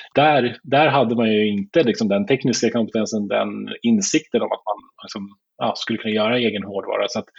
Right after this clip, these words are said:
för att, eh, att kunna liksom erbjuda ens till den här medicinska branschen, där var vi tvungna att liksom börja med hårdvaruprojekt och, eh, ännu mer så för, eh, det intresset som vi också hade där från, eh, från retail. Så att, eh,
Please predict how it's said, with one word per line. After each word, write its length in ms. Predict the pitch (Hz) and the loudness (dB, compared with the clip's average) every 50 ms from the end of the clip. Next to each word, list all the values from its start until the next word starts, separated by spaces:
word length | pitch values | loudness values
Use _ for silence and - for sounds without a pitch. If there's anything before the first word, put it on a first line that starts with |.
| - - - - - - - - | -16 -16 -14 -14 -14 -16 -14 0
för 80 | - 120 | 4 4
att, 200 | 113 107 - - | 4 4 2 2
eh, 280 | 113 107 107 101 101 101 104 - _ _ - - | 2 4 4 2 0 -2 -6 -12 _ _ -14 -12
att 160 | 117 113 - - | -12 -12 -8 -2
kunna 260 | - 120 113 110 107 | 2 4 4 6 6
liksom 360 | 110 110 110 113 107 107 107 - _ _ 127 | 4 2 2 0 0 -2 -4 -8 _ _ 2
erbjuda 640 | 123 113 110 107 131 151 156 143 143 131 120 120 - - - _ - | 4 4 4 4 4 4 6 6 6 6 4 4 -2 -8 -14 _ -2
ens 280 | 113 104 104 - - | 0 0 0 -2 -2
till 260 | - 110 104 101 98 - - - - - - - - - | 0 2 2 2 2 0 -4 -12 -16 -14 -14 -14 -12 -8
den 160 | - 104 95 | -6 -4 -2
här 120 | 98 101 98 | 0 0 0
medicinska 520 | 98 95 95 - 175 208 214 - - 123 | 2 0 2 4 6 6 6 6 4 4
branschen, 320 | 104 104 101 98 107 104 | 4 2 2 2 0 2
där 140 | 107 131 147 | 4 4 6
var 120 | 175 190 190 | 6 6 4
vi 60 | 165 | 4
tvungna 280 | - - 107 98 98 | 2 0 -2 0 -2
att 120 | 95 95 - | -4 -4 -6
liksom 280 | 104 - 104 98 92 - _ _ _ _ 123 | -10 -10 -10 -10 -12 -14 _ _ _ _ _
börja 280 | 110 123 113 110 110 104 | 4 6 6 6 6 6
med 120 | 107 104 | 4 2
hårdvaruprojekt 760 | 92 120 117 95 101 104 101 98 - 101 - 101 95 - _ - | 2 2 2 2 4 2 2 2 0 -4 -4 -4 -6 -6 _ -6
och, 140 | - 104 - - - - - - - - - _ - | -4 -4 -6 -6 -10 -12 -12 -14 -16 -18 -12 _ -4
eh, 180 | 104 - - 117 | -2 0 2 2
ännu 240 | 110 107 117 135 135 | 4 6 6 6 6
mer 120 | 123 110 | 4 4
så 260 | 104 - 107 95 92 - - | 2 2 0 -2 -2 -2 0
för, 200 | 98 98 101 101 101 101 - - _ _ _ 113 | 0 2 2 0 -2 -6 -12 -18 _ _ _ -6
eh, 460 | 107 107 98 98 101 101 - - - 107 113 _ _ _ _ - - _ _ | -4 -2 -2 -2 -4 -6 -6 -8 -8 -10 -12 _ _ _ _ -20 -20 _ _
det 80 | - 113 | 4 4
intresset 380 | 107 101 - 107 - 113 101 | 4 4 2 -2 -2 -2 -4
som 140 | - 98 98 | -6 -8 -8
vi 100 | 101 98 | -8 -8
också 180 | 92 - - 76 | -8 -8 -10 -12
hade 200 | - - - - | -12 -12 -10 -8
där 80 | - - | -10 -10
från, 260 | - - 95 95 95 98 95 - _ _ _ _ 117 | -8 -6 -6 -6 -6 -6 -10 -14 _ _ _ _ -10
eh, 260 | 104 101 101 98 101 98 - _ _ - - - - - _ | -6 -6 -6 -6 -6 -8 -12 _ _ -18 -18 -18 -18 -18 _
från 180 | - 107 101 107 | 0 2 4 6
retail. 340 | 131 165 156 - 107 95 95 | 6 6 4 2 -2 -2 -2
Så 160 | - - 107 | -2 -2 -2
att, 180 | 98 - _ 110 | -4 -2 _ 2
eh, 280 | 104 104 101 98 98 | 2 4 2 2 -2